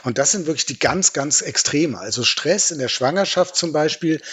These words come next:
das können Sie ja heute alles messen dank der Epigenetik. Der wirkt sich, wenn's nicht zu viel ist, sogar eher positiv auf den Nachwuchs aus.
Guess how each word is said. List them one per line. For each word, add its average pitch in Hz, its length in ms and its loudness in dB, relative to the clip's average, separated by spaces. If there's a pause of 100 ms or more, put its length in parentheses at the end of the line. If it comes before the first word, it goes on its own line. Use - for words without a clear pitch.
(340)
das 139 240 2
können 214 180 2
Sie 202 80 0
ja 170 140 4
heute 165 240 2
alles 131 240 0
messen 123 320 0
dank 156 180 -2
der 170 120 -2
Epigenetik. 156 760 -2 (460)
Der 139 280 0
wirkt 170 220 2
sich, - 360 -2
wenn's 127 260 2
nicht 139 180 -2
zu 127 100 -2
viel 214 320 0
ist, 135 140 2
sogar 123 200 0
eher 117 180 -2
positiv 147 600 -2
auf 175 140 -4
den 165 140 -2
Nachwuchs 160 420 -2
aus. 180 440 -2